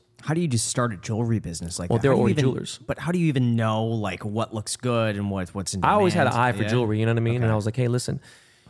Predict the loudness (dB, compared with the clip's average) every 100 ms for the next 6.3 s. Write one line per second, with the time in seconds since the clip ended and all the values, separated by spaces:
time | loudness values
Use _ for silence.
0 | _ _ 0 2 4 2 2 0 2 2
1 | 2 0 -4 -12 _ _ _ _ _ _
2 | _ _ _ _ -2 0 2 0 0 -2
3 | -4 -4 -4 0 0 0 -4 -6 -6 -6
4 | -8 -6 -8 -4 0 0 0 -2 -6 -8
5 | -18 _ _ _ _ _ _ -4 0 0
6 | 0 -2 -4